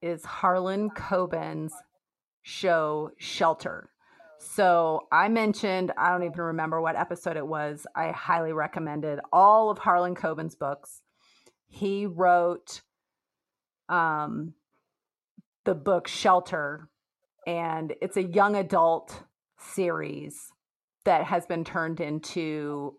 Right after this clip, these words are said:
a show on Amazon Prime. He's, Harlan Coben's done a ton of stuff,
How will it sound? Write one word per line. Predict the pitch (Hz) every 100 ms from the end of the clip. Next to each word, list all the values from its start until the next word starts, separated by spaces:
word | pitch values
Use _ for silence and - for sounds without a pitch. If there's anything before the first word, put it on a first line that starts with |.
| -
a | 156 147 143 - -
show | - 165 139 143 _ -
on | 165
Amazon | 143 147 151 127 151
Prime. | - 120 156
He's, | 220 220 226 226 - - -
Harlan | - 262 262
Coben's | 196 220 202 190
done | - 185 175 170 -
a | 175 -
ton | - - 208 208
of | 180
stuff, | - 175 156